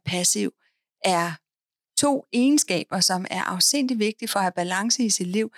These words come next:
men som på ingen måde har nogen som helst form for høj status i vores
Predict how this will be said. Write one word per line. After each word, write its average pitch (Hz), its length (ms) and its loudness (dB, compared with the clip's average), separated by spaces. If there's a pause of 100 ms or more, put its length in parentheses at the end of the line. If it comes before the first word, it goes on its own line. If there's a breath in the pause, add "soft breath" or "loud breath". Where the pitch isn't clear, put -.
(260 loud breath)
men 196 160 0
som 196 240 0
på - 140 -6 (120)
ingen 269 240 4
måde 190 340 2
har 190 340 -2
nogen 202 220 0
som 226 140 -4
helst 175 160 -2
form - 220 -4
for 185 100 -8
høj 175 200 -2
status 160 520 -2
i 180 100 -8
vores 170 240 -8